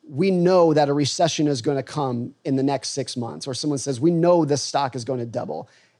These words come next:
any level of confidence like that is just not how the world works. The best that you can do when you're studying the economy or investment markets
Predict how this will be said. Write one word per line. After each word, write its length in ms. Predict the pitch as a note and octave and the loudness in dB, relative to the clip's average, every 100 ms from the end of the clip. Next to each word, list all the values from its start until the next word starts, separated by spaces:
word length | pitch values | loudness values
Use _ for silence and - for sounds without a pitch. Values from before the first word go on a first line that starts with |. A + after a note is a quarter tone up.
| _ F3+ | _ -2
any 280 | G#3 C#4 | 0 0
level 380 | G3 D#3+ E3 D#3+ | 2 4 4 2
of 120 | B2 | -2
confidence 560 | - B2+ B2+ E3 E3+ E3+ | -4 -6 -4 -4 -6 -2
like 160 | E3+ F#3 | -4 -2
that 180 | F#3+ | -2
is 140 | D#3 A#2+ | -2 -2
just 180 | B2+ D3 | -6 -2
not 240 | D3 C3+ | 0 0
how 140 | B2+ | -2
the 80 | C3 | -2
world 240 | A#2+ A#2+ G#2+ | -4 -6 -6
works. 440 | D#2+ - - - _ _ | -12 -12 -12 -14 _ _
The 100 | E3+ | -2
best 260 | C3+ G#3 - | 2 2 2
that 60 | A#3 | -8
you 120 | A#3 | -4
can 180 | G#3+ C3+ | -4 0
do 380 | C3 D#3+ F#3+ - _ | 2 2 0 -6 _
when 120 | D#3 C#3+ | -2 -2
you're 100 | C3+ | -2
studying 520 | - - D#3 D3+ D3 | -4 0 2 4 2
the 80 | C#3+ | -2
economy 500 | C3 C#3+ D3 D#3 D3+ | -4 -4 -2 -2 0
or 160 | C3+ | 0
investment 360 | B2+ C3+ D#3 C#3 | 0 -2 -4 -8
markets 400 | C3+ D#3+ E3 | -8 -8 -10